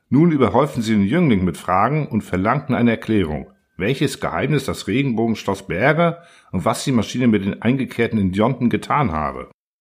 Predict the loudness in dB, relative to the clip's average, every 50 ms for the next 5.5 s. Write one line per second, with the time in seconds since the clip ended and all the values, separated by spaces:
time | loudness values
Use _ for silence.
0 | _ _ _ _ _ _ _ _ _ _ _ _ _ 0 2 4 4 4 4 2
1 | 2 2 2 2 2 2 0 0 2 2 0 0 0 0 2 2 4 4 4 2
2 | 2 2 2 2 2 2 0 0 -2 -4 -4 -2 0 0 2 2 0 -2 -2 -2
3 | -4 -4 -4 -2 0 0 0 0 0 -4 -6 -6 -6 -6 -10 -12 -8 -4 -2 -2
4 | -2 -2 -4 -4 -2 -4 -4 -4 -2 0 0 2 2 0 -2 -4 -8 -10 -8 -6
5 | -4 -4 -4 -4 -8 -10 -10 -10 -14